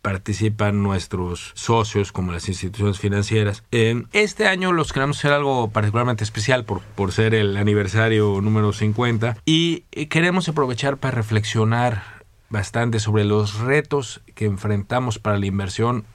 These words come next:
para el futuro y sobre cómo puede fao mejorar y ampliar, atendiendo esos retos,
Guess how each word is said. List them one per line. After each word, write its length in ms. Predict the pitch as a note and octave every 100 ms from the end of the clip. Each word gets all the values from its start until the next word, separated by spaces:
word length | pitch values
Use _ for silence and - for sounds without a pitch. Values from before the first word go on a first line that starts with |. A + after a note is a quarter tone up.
| -
para 260 | B2 B2
el 120 | A#2+
futuro 580 | G#2+ G2+ F2+ F2 E2 - _
y 400 | B2 B2 B2+ -
sobre 400 | - - A2 G#2
cómo 360 | G#2+ A#2+ A#2+ G#2+
puede 640 | - A#2+ A#2 A2 A2 G#2+ G#2+ -
fao 480 | - A#2 A2 A2 A2
mejorar 800 | A#2 A2 G2 - G#2+ G#2 G#2+ G#2+
y 100 | G2
ampliar, 460 | F#2 F#2+ G#2 G2+ G2
atendiendo 460 | G2 - G#2 A2
esos 180 | G#2 A2+
retos, 500 | A2 A2 G#2+ G#2 -